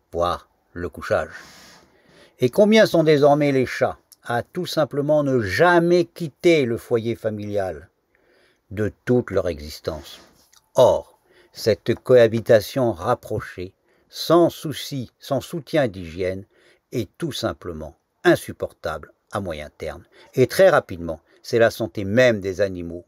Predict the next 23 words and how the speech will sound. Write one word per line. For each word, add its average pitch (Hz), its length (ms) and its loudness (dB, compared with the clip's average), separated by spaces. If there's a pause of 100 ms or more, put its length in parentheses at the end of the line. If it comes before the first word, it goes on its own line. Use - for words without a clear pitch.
qui 101 120 -18
se - 100 -14
trouve 85 320 -16
menacée. 87 520 -14 (840)
À 78 100 -16
noter 110 460 0
le 92 120 -4
risque 87 320 -8
de 82 160 -10
zoonose, 95 640 -6
transmission 92 560 -12
de 85 100 -10
certaines 85 420 -6
pathologies 92 680 -4
à 73 60 -4
l'homme, 92 300 -2 (260)
qui 98 120 -10
doit 87 220 -2
également 87 400 -2 (100)
être 101 280 -4
pris - 280 -14 (100)
en 80 120 -14
compte. - 540 -16